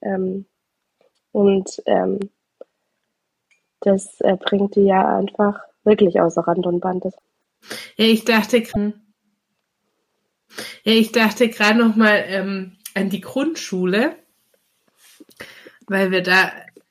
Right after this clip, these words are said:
Speaker 2: äh, irgendwie grad um Ostern rum erinnere ich mich an, a-, an so ein Arbeitsblatt, ähm, irgendwie v-, also meine Erinnerung ist sehr löchrig.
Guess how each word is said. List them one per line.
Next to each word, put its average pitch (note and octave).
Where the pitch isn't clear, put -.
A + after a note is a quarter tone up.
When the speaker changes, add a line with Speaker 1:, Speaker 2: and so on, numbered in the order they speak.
Speaker 2:
äh, F#3+
irgendwie G3
grad G3+
um G#3
Ostern A3
rum G#3
erinnere A3
ich A3
mich F#3+
an, F3+
a-, F3+
an G3
so F#3+
ein F3+
Arbeitsblatt, F#3+
ähm, F#3
irgendwie F#3+
v-, -
also A3+
meine F#3+
Erinnerung F3
ist E3+
sehr F3+
löchrig. F3